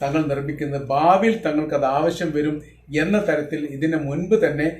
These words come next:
ഇസ്-, ഈ ഇറാന്റെ പ്രധാനമന്ത്രി പ-, പ്രസ്താവിച്ചത് തന്നെ വലിയ വിവാദമായിരുന്നു. തങ്ങൾക്ക് അവരെക്കുറിച്ച് കൃത്യമായിട്ട് അറിയാം. തങ്ങളുടെ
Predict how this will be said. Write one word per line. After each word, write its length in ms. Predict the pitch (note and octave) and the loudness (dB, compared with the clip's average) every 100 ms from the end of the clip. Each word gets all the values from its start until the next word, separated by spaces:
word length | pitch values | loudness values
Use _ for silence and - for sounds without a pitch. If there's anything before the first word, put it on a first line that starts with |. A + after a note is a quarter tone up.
| - - - | -12 -18 -16
ഇസ്-, 180 | B2+ | -6
ഈ 240 | E3 D3 D3 | -4 -2 2
ഇറാന്റെ 300 | D#3 F3+ F3 | 4 4 2
പ്രധാനമന്ത്രി 640 | D3+ C#3+ E3+ F#3 F3 E3 | 0 2 2 2 0 -2
പ-, 120 | E3 D3 | -2 -4
പ്രസ്താവിച്ചത് 800 | C#3 C#3+ B2+ F3+ F#3 F#3 F3+ D3+ | -6 -8 -4 0 0 0 -4 -2
തന്നെ 120 | D3+ | -2
വലിയ 180 | D#3 F#3+ | -2 -2
വിവാദമായിരുന്നു. 840 | F#3 F#3+ G3+ G3+ F3 C3+ C3 - - - _ | 0 2 4 4 4 2 -6 -12 -20 -20 _
തങ്ങൾക്ക് 320 | D#3+ G3+ G#3+ | 0 2 4
അവരെക്കുറിച്ച് 480 | G3+ G3 G#3 G#3 F3 | 4 4 2 0 -2
കൃത്യമായിട്ട് 560 | F3+ D3+ F#3 F3+ F3 F3 | -4 -4 0 4 4 4
അറിയാം. 320 | D3+ E3+ F#3 - - C#3+ | 2 2 0 -8 -6 -2
തങ്ങളുടെ 640 | D3 F3 F3+ G#3 A3 - | 2 2 4 2 0 -6